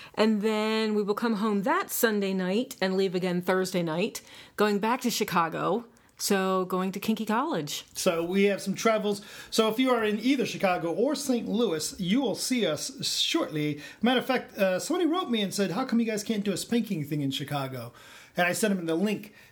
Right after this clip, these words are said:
Speaker 2: to Crimson Moon over Ohio. They still have a chapter in Chicago. Matter of
Speaker 1: Good,
Speaker 2: fact,
Speaker 1: good.
Speaker 2: you could probably find that on one of our back episodes. We, we interviewed
Speaker 1: We did
Speaker 2: the
Speaker 1: interview
Speaker 2: woman from
Speaker 1: her.
Speaker 2: that.
Speaker 1: It's been a while ago. We were with, uh, we were with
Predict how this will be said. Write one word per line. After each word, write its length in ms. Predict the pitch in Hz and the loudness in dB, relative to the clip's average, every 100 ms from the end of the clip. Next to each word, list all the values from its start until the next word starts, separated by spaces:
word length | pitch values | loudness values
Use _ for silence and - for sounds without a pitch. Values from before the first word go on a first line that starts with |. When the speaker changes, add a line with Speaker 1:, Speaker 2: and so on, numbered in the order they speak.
| - | -4
Speaker 2:
to 460 | - 175 160 156 156 | 2 4 2 0 -2
Crimson 400 | - 202 196 175 | 2 2 2 -2
Moon 320 | 180 185 175 160 | 0 0 -2 -2
over 260 | 165 151 | 0 0
Ohio. 440 | 143 135 196 156 135 | 0 0 0 0 0
They 140 | 160 | -2
still 240 | 156 156 | -2 -2
have 260 | 107 175 165 | 0 0 0
a 180 | 139 131 | -2 -4
chapter 460 | - 175 143 151 | -2 -2 0 -4
in 240 | 143 180 160 | -2 -2 -2
Chicago. 480 | - 139 123 117 - | -4 -6 -8 -4 2
Matter 120 | 381 | 2
of 40 | 277 | 4
Speaker 1:
Good, 180 | - 175 | 0 -2
Speaker 2:
fact, 120 | - | -2
Speaker 1:
good. 380 | 285 202 147 196 | 0 0 -2 -2
Speaker 2:
you 80 | |
could 120 | 220 202 | 0 0
probably 220 | 202 175 | 0 0
find 260 | 196 196 | 0 0
that 120 | 175 147 | -2 -2
on 60 | |
one 100 | 151 | -2
of 100 | 156 | -2
our 80 | 151 | -2
back 260 | 147 151 165 | -2 -2 -2
episodes. 420 | - 135 139 127 | -4 -4 -4 -2
We, 140 | 156 165 | -2 0
we 340 | 160 170 185 | 0 0 2
interviewed 260 | 240 269 233 | 2 2 2
Speaker 1:
We 80 | 226 | 4
did 240 | 240 339 | 2 2
Speaker 2:
the 80 | 240 | 0
Speaker 1:
interview 280 | 214 190 185 | 0 2 0
Speaker 2:
woman 40 | |
from 60 | 175 | 2
Speaker 1:
her. 40 | 175 | 0
Speaker 2:
that. 60 | |
Speaker 1:
It's 80 | 180 | 0
been 180 | - 302 | 2 2
a 40 | 247 | 4
while 340 | 220 294 330 | 2 2 0
ago. 360 | 196 180 170 160 | 0 0 0 0
We 220 | 175 277 | 2 2
were 140 | 330 | 2
with, 280 | 220 190 - | 0 -2 2
uh, 420 | 185 175 170 175 175 - _ | 2 2 0 -2 -6 -14 _
we 100 | 214 | -2
were 120 | 269 269 | 0 0
with 180 | 180 | -2